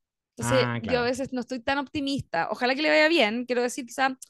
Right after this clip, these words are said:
Speaker 1: a veces los Oscar también tienen una cosa un poco de trayectoria, entonces ahí pueden, o, o no sé, po,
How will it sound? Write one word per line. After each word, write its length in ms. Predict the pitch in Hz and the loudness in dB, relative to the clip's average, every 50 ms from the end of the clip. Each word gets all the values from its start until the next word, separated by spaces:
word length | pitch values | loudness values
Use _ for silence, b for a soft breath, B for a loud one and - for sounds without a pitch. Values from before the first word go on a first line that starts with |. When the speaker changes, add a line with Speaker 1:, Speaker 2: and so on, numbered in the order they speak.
| _ _ _ _ | _ _ _ _
Speaker 1:
a 60 | - - | -8 -6
veces 180 | 285 277 339 | -4 -2 0
los 100 | 302 240 | 2 0
Oscar 180 | 240 - 262 247 | 0 0 -2 -2
también 200 | 254 240 247 233 | -2 -2 -2 -2
tienen 120 | 262 247 247 | -4 -2 -2
una 120 | 247 233 | -2 -2
cosa 180 | 233 233 - 262 | -4 -4 -6 -6
un 100 | 233 226 | -6 -4
poco 160 | 233 233 233 | 0 2 2
de 80 | 247 | 2
trayectoria, 680 | 233 233 220 202 180 - _ 185 180 202 226 240 226 220 | 4 4 4 2 2 2 _ 4 4 6 4 4 2 0
entonces 200 | 214 - - 208 | -4 -4 -4 -4
ahí 80 | 214 214 | -4 -2
pueden, 580 | 220 - 214 214 214 220 208 208 196 - - b b b b b b b _ _ | -2 -2 0 0 -2 -4 -4 -6 -8 -10 -12 b b b b b b b _ _
o, 120 | - 196 | 0 0
o 280 | - - - 208 202 202 | 2 2 2 2 2 2
no 100 | 196 196 | 0 -2
sé, 220 | - - 226 160 | -2 -2 -2 -2
po, 280 | - 170 165 175 - - | -2 -4 -8 -10 -12 -16